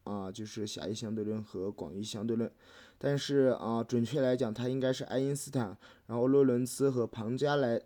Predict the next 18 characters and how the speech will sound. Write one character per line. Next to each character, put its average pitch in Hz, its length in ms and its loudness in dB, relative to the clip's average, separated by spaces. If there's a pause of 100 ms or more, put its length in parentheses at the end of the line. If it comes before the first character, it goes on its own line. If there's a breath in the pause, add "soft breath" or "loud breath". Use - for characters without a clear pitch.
啊， 117 200 0
等 113 260 -2
人 113 160 0
所 135 200 0
共 147 180 0
同 123 220 0
创 147 320 -6
立 139 100 2
的 101 340 0 (320 soft breath)
这 - 80 -10
么 113 120 -2
一 104 80 -4
个， 101 360 -4 (140)
嗯， 98 600 -6 (2250)
东 117 220 -2
西。 85 220 -8 (380 soft breath)
那 135 100 -2
么， 147 220 -2